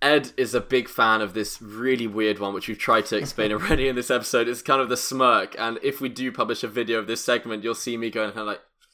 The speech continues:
Speaker 1: it's like, kind of like,
Speaker 2: No, no,
Speaker 1: you
Speaker 2: come
Speaker 1: know,
Speaker 2: no, it's
Speaker 1: again,
Speaker 2: more like
Speaker 1: sorry.
Speaker 2: s-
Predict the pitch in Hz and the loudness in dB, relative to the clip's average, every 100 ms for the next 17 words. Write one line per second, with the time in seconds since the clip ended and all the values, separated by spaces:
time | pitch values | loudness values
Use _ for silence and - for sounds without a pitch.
0 | _ - 131 123 117 110 - _ _ _ | _ -10 -8 -4 -4 -6 -8 _ _ _
1 | _ _ _ _ _ _ 110 110 - - | _ _ _ _ _ _ -8 -8 -8 -14
2 | - - 123 120 123 - - 120 110 160 | -18 -8 -4 -2 -2 -6 -4 2 4 4
3 | 156 170 147 123 92 - - - | 4 6 6 6 4 0 -2 -2